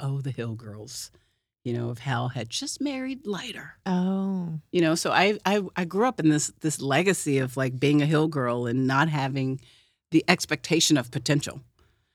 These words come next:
Speaker 1: and hearing and knowing that people expected us to be ugly, you know, and, and, you know, we didn't get the luxury of, of growing into, into our,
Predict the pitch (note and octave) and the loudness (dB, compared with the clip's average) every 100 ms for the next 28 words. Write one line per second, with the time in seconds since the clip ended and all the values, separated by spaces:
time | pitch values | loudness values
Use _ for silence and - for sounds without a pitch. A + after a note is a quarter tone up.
0 | _ _ D3+ D3 C#3 C#3 D3+ D#3+ D#3+ E3+ | _ _ 0 2 4 2 4 4 6 6
1 | D3 C#3+ C#3+ C#3 C#3 C#3+ D#3+ D#3+ C3 C3 | 6 4 4 6 8 8 8 6 4 2
2 | B2+ B2 - D#3+ D3+ D3 C#3 C3+ C3 C3+ | 0 -2 -4 -6 -2 0 2 2 -2 -4
3 | - C3+ - - D3 C3+ C3+ C3 - - | -8 -6 -2 0 0 -2 -2 -2 -4 -8
4 | C3+ C3+ - C3+ C#3 C#3+ G#3 - _ _ | -4 -4 -2 -4 -2 -2 -2 -8 _ _
5 | _ _ _ _ _ D#3+ C#3 C3 C3+ C#3 | _ _ _ _ _ -2 0 0 -2 -2
6 | F3+ D3 C#3+ - C#3 C#3 C3+ C3 C3+ _ | 0 0 0 -2 -4 -2 -2 -4 -6 _
7 | _ _ _ F3 C#3 C3 C3+ D3+ F3 C#3+ | _ _ _ 0 2 4 4 6 6 4
8 | D3+ D3 C#3+ C#3+ C#3+ D3+ D#3 C3+ B2+ C#3+ | 2 0 2 2 2 0 2 0 -2 -6
9 | C#3+ C3 B2+ - _ C#3 - _ - D#3 | -2 -2 -6 -14 _ -20 -20 _ -4 0
10 | C#3 D3 D3 C#3+ C#3 D#3+ C3 B2 - C3+ | 4 6 6 6 4 0 0 -2 0 2
11 | - - C3 B2+ B2 C3 - _ _ _ | 2 0 0 0 0 -4 -8 _ _ _
12 | _ _ D3 C#3+ C3 | _ _ 0 2 0